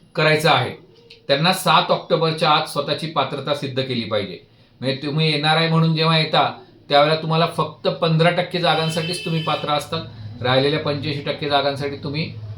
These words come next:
पात्र असत नाही, तुम्ही दावा सांगू शकत नाही, हे पण लक्षात ठेवलं पाहिजे. तर हे सगळे नियम जे आहेत तिसऱ्या राऊंडचे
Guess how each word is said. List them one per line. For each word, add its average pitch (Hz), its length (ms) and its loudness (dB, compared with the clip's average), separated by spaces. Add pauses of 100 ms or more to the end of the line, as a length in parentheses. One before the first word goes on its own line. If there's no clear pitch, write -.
(100)
पात्र 127 260 0
असत 143 420 0
नाही, 151 280 0 (420)
तुम्ही 131 160 -2
दावा 131 260 4
सांगू 131 300 -2
शकत 131 360 -2
नाही, 160 320 0 (1200)
हे 139 120 0
पण 151 160 0
लक्षात 143 280 0
ठेवलं 117 320 0
पाहिजे. 101 320 -4 (560)
तर 156 60 0
हे 156 200 2
सगळे 196 340 4
नियम 185 300 4
जे 202 180 4
आहेत 151 260 6 (140)
तिसऱ्या 139 320 0
राऊंडचे 127 540 0